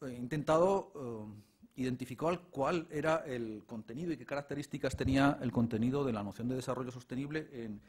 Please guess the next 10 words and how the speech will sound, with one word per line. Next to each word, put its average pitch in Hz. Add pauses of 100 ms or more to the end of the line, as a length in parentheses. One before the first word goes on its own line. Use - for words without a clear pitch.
(240)
en 113
el, 101 (460)
eh, 92
derecho 104
internacional 107
y 135
en 117
las 104
relaciones 101
internacionales. 90